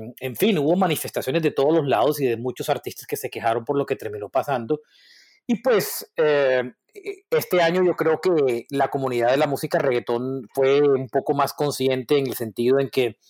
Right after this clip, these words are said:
eh, se preocupó por, por tenerlo, por tener sus, la, las personas, eh, inscritas como votantes, eh, digamos que hacer todo el lobby que es necesario para, para tener una nominación, porque pues esto, esto incluye un lobby, esto no es que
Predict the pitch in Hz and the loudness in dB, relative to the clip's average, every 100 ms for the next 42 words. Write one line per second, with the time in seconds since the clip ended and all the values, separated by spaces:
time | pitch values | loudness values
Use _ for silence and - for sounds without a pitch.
0 | _ _ _ _ 127 117 113 - 135 127 | _ _ _ _ -4 -2 -2 -4 -4 -2
1 | 127 117 - 131 123 143 135 123 120 117 | -4 -6 0 0 2 2 2 2 2 2
2 | 113 113 110 - 123 110 127 123 123 135 | 2 0 -2 -4 -4 -2 -2 0 2 0
3 | 113 - 117 127 123 120 - - 131 - | -2 -4 -2 -2 -2 -4 -6 -2 -2 -4
4 | - 120 - 123 127 113 123 139 117 131 | -6 -4 -4 -4 -6 -4 -2 -2 0 0
5 | 123 123 - - - 127 - - 117 107 | 0 -2 -6 -12 -8 -6 -6 -8 -6 -6
6 | 110 143 151 151 143 143 139 131 - _ | -2 0 2 0 0 2 2 0 -6 _
7 | - - _ 110 107 107 107 104 95 104 | -20 -20 _ -6 -4 -4 -4 -6 -10 -6
8 | 113 117 131 123 - 117 117 - - - | -2 0 -2 -4 -2 -2 -2 -4 -12 -6
9 | 127 139 123 143 135 131 139 135 135 131 | -2 -2 0 0 2 2 2 2 2 0
10 | 127 113 123 117 - 123 123 117 120 113 | -4 -4 -6 -4 0 2 2 0 0 0
11 | 107 123 117 - 113 117 127 120 113 98 | 0 0 -2 -2 -4 -4 -4 -4 -6 -6
12 | 123 147 175 143 123 - 104 - - 117 | 0 0 2 0 -2 -4 -10 -12 -6 -6
13 | 104 - - 120 127 127 127 120 139 156 | -6 -16 -8 -6 -4 -2 0 2 2 2
14 | 123 - 123 113 131 120 | 0 -4 -8 -6 -2 -4